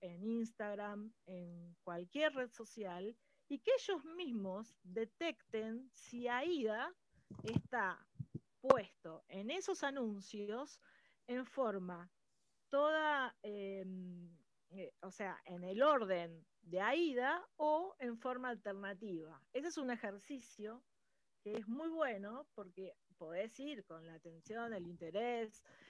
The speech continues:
o sea, con el orden, o bien lo podés invertir, siempre y cuando estén las cuatro etapas. Es muy interesante que cada uno se ponga el reto y que lo descubra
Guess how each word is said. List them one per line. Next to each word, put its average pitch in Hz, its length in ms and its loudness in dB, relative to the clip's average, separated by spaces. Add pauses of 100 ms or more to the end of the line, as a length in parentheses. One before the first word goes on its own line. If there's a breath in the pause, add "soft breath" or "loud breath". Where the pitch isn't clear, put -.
(560 loud breath)
o 185 80 -6
sea, 185 200 -2
con 180 200 0
el 208 140 6
orden, 285 440 8 (120)
o 330 140 2
bien 339 340 2 (200)
lo 226 200 -2
podés 196 440 0
invertir, 196 600 -2 (160)
siempre 349 360 2
y 311 60 6
cuando 330 520 6
estén 240 480 0 (240)
las 190 240 -6 (100)
cuatro 214 520 -4 (180)
etapas. 160 480 -4 (800)
Es 214 320 -8
muy 269 240 -4
interesante 339 840 -6 (440)
que 208 140 -4
cada 311 300 2
uno 302 520 -4 (160)
se 190 120 -6
ponga 269 280 0
el 277 60 4
reto 320 560 -2
y 214 120 -8
que 208 140 -2
lo 196 140 -2
descubra 170 720 -4